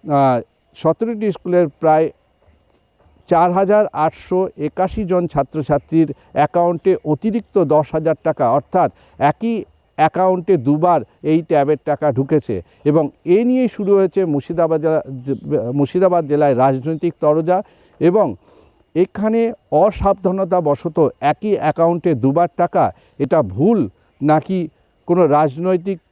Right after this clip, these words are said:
বিষয়, এই নিয়েই কিন্তু রাজনৈতিকভাবে তরজা শুরু হয়েছে। অন্যদিকে দেখা যাচ্ছে যে এটা কি শিক্ষা দপ্তরের ভুল নাকি স্কুল কর্তৃপক্ষের ভুল, এই নিয়েই কিন্তু একে অপরের বিরুদ্ধে দোষ চাপিয়েই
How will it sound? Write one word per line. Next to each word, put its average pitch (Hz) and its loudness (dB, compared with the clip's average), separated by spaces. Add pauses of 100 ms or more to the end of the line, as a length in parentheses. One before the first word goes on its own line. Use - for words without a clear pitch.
(480)
বিষয়, 170 0 (340)
এই 202 2
নিয়েই 240 0
কিন্তু 202 -4 (120)
রাজনৈতিকভাবে 160 -2 (100)
তরজা 143 0
শুরু 139 -4
হয়েছে। 175 0 (280)
অন্যদিকে 214 0 (100)
দেখা 160 -2
যাচ্ছে 160 0 (380)
যে 165 4 (220)
এটা 185 -2
কি 196 -2 (120)
শিক্ষা - -4
দপ্তরের 202 2
ভুল 208 0 (460)
নাকি 160 0 (160)
স্কুল 226 -4
কর্তৃপক্ষের 165 -2
ভুল, 123 2 (360)
এই 185 4
নিয়েই 233 0
কিন্তু 208 -6 (560)
একে 226 -2 (220)
অপরের 175 2 (120)
বিরুদ্ধে 160 0 (840)
দোষ 196 4 (120)
চাপিয়েই 202 0